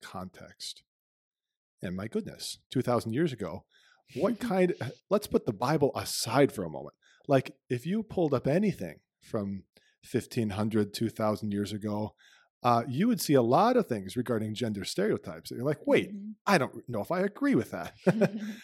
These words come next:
Speaker 1: Um, because things were a little different. They were written in a
Speaker 2: Right.
Speaker 1: historical context. So maybe to your question, like,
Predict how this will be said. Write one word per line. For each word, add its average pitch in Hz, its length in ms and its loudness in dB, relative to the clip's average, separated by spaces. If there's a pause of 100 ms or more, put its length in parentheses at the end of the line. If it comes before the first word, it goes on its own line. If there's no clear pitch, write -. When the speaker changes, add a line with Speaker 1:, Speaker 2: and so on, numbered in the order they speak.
(380)
Speaker 1:
Um, 139 440 4
because 160 380 -2
things 147 340 -2
were 226 220 -2
a 135 60 2
little 117 200 -2
different. 117 280 -6
They 113 60 -6
were 101 140 -4
written 104 220 -8
in 170 60 -4
a 190 60 -6
Speaker 2:
Right. 123 80 -8
Speaker 1:
historical 85 500 -10
context. - 800 -14 (500)
So 127 220 0
maybe 151 260 2
to - 120 -6
your 98 100 -4
question, 123 400 -8
like, 98 220 -10